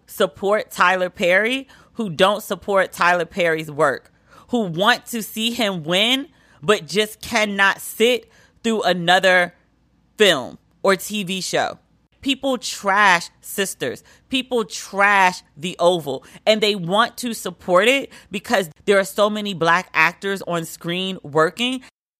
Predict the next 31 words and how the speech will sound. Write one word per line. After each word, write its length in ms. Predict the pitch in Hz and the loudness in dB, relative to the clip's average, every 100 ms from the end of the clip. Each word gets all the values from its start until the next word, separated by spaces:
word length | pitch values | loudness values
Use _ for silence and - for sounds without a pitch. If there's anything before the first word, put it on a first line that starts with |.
| _ 151 | _ -4
Dare 240 | 247 294 | 0 2
I 200 | 220 214 | 0 -2
say, 340 | - 247 214 | -2 -2 -2
most 360 | 175 185 254 170 | 0 2 2 0
Black 320 | 160 202 233 | 2 2 2
people 400 | 262 254 277 269 - - | -4 -6 -2 -4 -6 -18
want 400 | - 156 220 240 - | -12 -2 -2 -2 -6
to 180 | 247 | -10
support 720 | 226 208 180 - 226 220 170 - _ _ _ | -8 -8 -8 0 4 4 2 -4 _ _ _
other 380 | 190 226 226 220 | 2 4 2 -4
Black-ish. 1120 | 147 156 165 165 - _ 170 165 - - - _ _ _ | -2 2 4 2 -4 _ 0 0 0 -10 -16 _ _ _
Like, 180 | - 208 | -2 -2
when 120 | 190 220 | 0 -2
I 100 | 262 | -2
sit 220 | 269 240 | -2 -6
in 60 | |
the 80 | 214 | -6
kitchen 320 | - 226 240 | -4 -4 -2
with 100 | 196 | -4
my 140 | 180 175 | -2 0
mom 400 | 175 190 214 214 | 2 2 2 -2
and 100 | 170 | -6
she's 200 | 185 185 | -8 -10
flipping 300 | 196 196 202 | -8 -8 -8
through 160 | 190 185 | -10 -4
stations, 560 | 185 190 240 247 262 _ _ _ - | -2 0 -2 -8 -8 _ _ _ 4
all 160 | 262 | 4
she 180 | 285 277 | 4 -2
wants 220 | 254 254 | -2 -4
to 120 | 240 233 | -6 -10
see 360 | 247 269 277 | -4 -2 -2